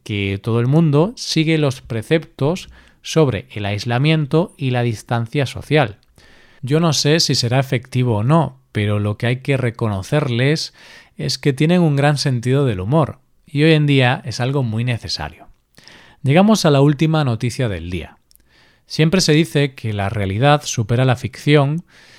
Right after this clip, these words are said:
y yo la verdad es que estos días me pregunto, ¿cuántas películas, series, libros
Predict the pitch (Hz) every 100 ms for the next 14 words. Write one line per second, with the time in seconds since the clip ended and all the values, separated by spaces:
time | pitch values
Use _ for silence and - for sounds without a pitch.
0 | - _ 220 220 156 143 165 170 143 139
1 | 160 - 123 113 - 117 113 - 135 120
2 | 135 147 131 117 104 101 101 95 - 87
3 | _ _ _ _ 139 156 180 180 - -
4 | 113 139 - 147 143 143 151 156 - -
5 | _ - 123 127 127 127 127 131 131 -
6 | - 117 127 127 127 127 135 131